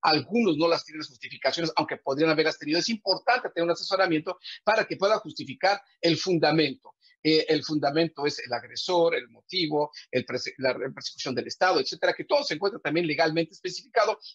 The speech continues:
o en nuestra cápsula que se llama Lo que no te han dicho del refugio. Ahí lo puede ver.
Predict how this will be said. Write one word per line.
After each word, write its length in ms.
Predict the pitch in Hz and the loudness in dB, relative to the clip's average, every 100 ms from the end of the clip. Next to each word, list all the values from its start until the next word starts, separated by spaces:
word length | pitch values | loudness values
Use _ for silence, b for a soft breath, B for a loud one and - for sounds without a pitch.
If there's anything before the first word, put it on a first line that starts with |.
| - | 0
o 180 | 208 226 | 2 2
en 100 | 151 | -2
nuestra 220 | 143 139 - | -8 -6 0
cápsula 440 | 175 165 180 185 b - | 0 0 0 -2 b -4
que 120 | 160 | -2
se 100 | - | 2
llama 260 | 151 160 - | 2 2 0
Lo 140 | 156 131 | -2 0
que 100 | 147 | 0
no 120 | 165 | 0
te 100 | 151 | -2
han 60 | |
dicho 200 | 147 151 | -2 -4
del 160 | 135 123 | -4 -4
refugio. 360 | 120 - - - | -8 -12 -18 0
Ahí 160 | 170 185 | 2 2
lo 100 | 156 | 0
puede 220 | 147 | -2
ver. 120 | 117 | -4